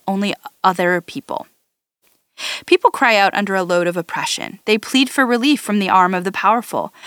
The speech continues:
But no one says, "Where is God my maker, who gives songs in the night, who teaches us more than he teaches the beasts of the earth, and makes us wiser than birds in the sky?" He does not answer when people cry out because of arrogance of the wicked.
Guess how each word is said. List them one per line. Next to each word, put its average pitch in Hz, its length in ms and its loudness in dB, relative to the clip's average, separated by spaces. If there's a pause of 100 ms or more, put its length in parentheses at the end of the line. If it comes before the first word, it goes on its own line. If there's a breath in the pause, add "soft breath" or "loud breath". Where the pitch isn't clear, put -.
(200 loud breath)
But 247 120 0
no 254 200 6
one 302 180 6
says, 156 460 -2
"Where 226 240 2
is 233 160 0
God 185 260 4
my 185 140 -4
maker, 170 540 -6
who 294 120 4
gives 269 240 0
songs 269 460 4
in 185 80 -2
the 175 80 -2
night, 190 300 -2 (300 loud breath)
who 220 120 2
teaches 247 400 2
us 220 180 2
more 208 260 4
than 214 120 2
he 202 160 2
teaches 202 380 -4
the 175 100 -4
beasts 180 360 -4
of 170 100 -4
the 170 120 -4
earth, 156 260 -8 (280 loud breath)
and 202 120 0
makes 208 280 0
us 196 160 -4
wiser 202 360 2
than 175 200 -2
birds 170 280 -2
in 180 120 -2
the 180 80 -2
sky?" 196 500 0 (380 soft breath)
He 294 80 2
does 277 140 2
not 302 200 4
answer 254 380 2
when 190 160 0
people 175 260 -6
cry 180 380 0
out 170 200 0
because 208 300 -2
of 190 140 -4
arrogance 185 480 -2
of 180 80 -10
the 170 80 -4
wicked. 139 440 -8